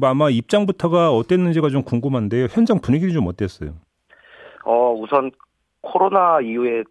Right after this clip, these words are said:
Speaker 2: 제가 본 가장 많은 군중이 모였던 행사라서,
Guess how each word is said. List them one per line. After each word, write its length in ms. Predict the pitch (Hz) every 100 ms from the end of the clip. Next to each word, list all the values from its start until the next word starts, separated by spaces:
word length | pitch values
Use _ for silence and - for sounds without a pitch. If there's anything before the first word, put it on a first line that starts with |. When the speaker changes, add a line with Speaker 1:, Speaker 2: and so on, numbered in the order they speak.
| _ -
Speaker 2:
제가 180 | 104 117
본 220 | 120 107
가장 360 | - - 147
많은 300 | 127 104 104
군중이 380 | - 90 87 104
모였던 440 | 87 85 90 90 90
행사라서, 960 | 104 101 101 - - 78 76 92 80